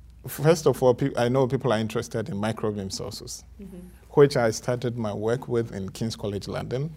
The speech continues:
Speaker 1: to develop a microbeam source. So it is not a new thing <laughs> that we cannot do.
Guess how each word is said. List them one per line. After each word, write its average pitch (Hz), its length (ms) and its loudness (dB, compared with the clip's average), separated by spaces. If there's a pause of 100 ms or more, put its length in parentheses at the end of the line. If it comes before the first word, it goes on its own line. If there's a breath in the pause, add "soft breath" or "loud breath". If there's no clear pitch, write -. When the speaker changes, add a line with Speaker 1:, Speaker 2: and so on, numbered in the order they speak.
Speaker 1:
to 113 120 -4
develop 107 460 -2
a 104 60 -8
microbeam 104 580 -6
source. - 360 -12 (560 loud breath)
So 123 300 2
it 117 240 0
is 123 120 0
not 127 180 -2
a 117 100 -2
new 127 200 0
thing 113 300 -4 (180)
<laughs> 123 80 -2
that 110 320 -6
we 110 160 -8
cannot 110 380 -6
do. - 180 -8